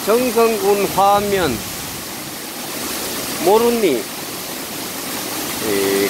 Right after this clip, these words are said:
광대곡의 제일 폭포, 어, 영천 폭포가 되겠습니다. 영천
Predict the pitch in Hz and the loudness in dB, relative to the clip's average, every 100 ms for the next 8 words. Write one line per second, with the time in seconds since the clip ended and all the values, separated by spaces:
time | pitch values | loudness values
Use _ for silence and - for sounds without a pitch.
0 | - 156 208 254 240 240 226 220 220 214 | 2 4 4 2 2 2 4 4 4 4
1 | 214 214 - 190 214 208 214 - 202 - | 2 0 0 0 2 0 0 0 0 2
2 | 202 120 - - - - - - - - | 4 4 2 -10 -12 -12 -12 -12 -12 -12
3 | - - - - 107 101 95 92 92 92 | -12 -12 -10 -8 -2 0 2 2 2 0
4 | 90 - - - 143 208 269 269 - 254 | -2 -4 -6 -2 4 6 6 2 2 4
5 | 262 254 240 - 208 208 202 180 165 151 | 4 0 -2 -2 0 2 2 4 4 4
6 | 139 131 127 120 117 104 95 117 147 156 | 2 -2 -6 -6 -6 -4 -4 -4 -6 -8